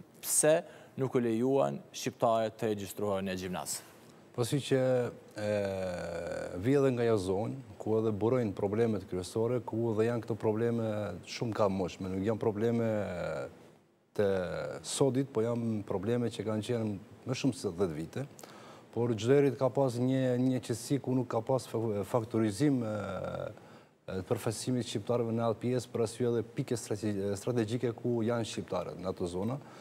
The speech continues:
Speaker 2: për arsye, e, bëhet fjalë për rajonin e Maqedonisë Lindore, ku janë, e,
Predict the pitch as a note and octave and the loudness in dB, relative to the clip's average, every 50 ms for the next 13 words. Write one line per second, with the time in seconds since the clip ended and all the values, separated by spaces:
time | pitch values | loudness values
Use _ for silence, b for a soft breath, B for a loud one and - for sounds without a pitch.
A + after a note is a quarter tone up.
0 | B B B B - G#2+ G#2+ - - B2 B2 B2+ B2+ A#2 F#2+ F#2+ F2+ F2+ - - | B B B B -2 -2 -2 0 0 0 2 2 2 0 0 -4 -6 -10 -12 -14
1 | - - - - G2+ G2+ G2+ G2 F#2+ F#2+ F#2 F#2+ C3 C3 B2+ A2+ - - B2+ C3 | -20 -12 -4 -2 0 2 2 0 0 0 2 4 4 4 4 0 0 2 2 2
2 | C3 A#2 G#2 B2 C3+ C#3 C3 A#2+ - B B B B B B B B B B B | 2 2 2 2 4 4 2 0 -4 B B B B B B B B B B B
3 | - G2 G#2+ A2 A#2 C3+ C#3+ D3 C#3+ C#3 C#3 A#2+ - A2 A2 A#2 A2 - B2 B2+ | 0 2 4 6 6 6 6 6 6 4 4 2 2 0 -2 -2 0 0 2 2
4 | C3+ B2+ G#2 F#2+ F#2 A2+ A#2 A2+ A2 A2+ A#2 B2+ C#3 D3 D3+ C#3+ B B B B | 2 2 0 0 0 0 2 4 4 4 4 4 2 0 -2 -4 B B B B
5 | B - - A2 A2+ B2+ C3 C3 C3 B2+ B2 A#2+ A#2+ A#2 A#2 A2+ A2 G#2+ G#2+ G#2 | B -6 -2 0 2 2 4 4 2 2 2 0 0 -2 -2 -2 -2 -2 -2 -2
6 | G2+ | -2